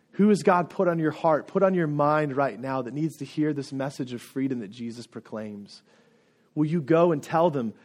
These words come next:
the good news? That Jesus has come to proclaim good news to the poor. He's been sent to proclaim liberty to the captives and recovering of sight to the blind,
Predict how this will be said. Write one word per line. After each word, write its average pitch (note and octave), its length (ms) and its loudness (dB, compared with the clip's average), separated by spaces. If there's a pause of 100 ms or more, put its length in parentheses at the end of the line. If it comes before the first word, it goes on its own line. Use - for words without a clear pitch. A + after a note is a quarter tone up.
(180)
the D3 100 0
good D#3 220 4
news? C#3 580 -2 (640)
That E3 100 4
Jesus E3+ 480 0
has E3+ 160 -2
come F3 340 2
to - 140 -12
proclaim E3+ 520 2
good D#3+ 200 4
news F3 300 2
to - 120 -12
the C#3 60 -2
poor. B2 500 -2 (560)
He's F3+ 180 2
been F3+ 180 4
sent G#3 360 2
to E3 100 -12
proclaim F3+ 380 2
liberty F3+ 440 4
to - 100 -4
the E3+ 100 2
captives D#3 640 -2
and D#3 80 -2
recovering G3 540 2
of D#3+ 80 -4 (100)
sight F3 280 2
to - 80 -20
the D#3+ 80 -4
blind, D3 520 2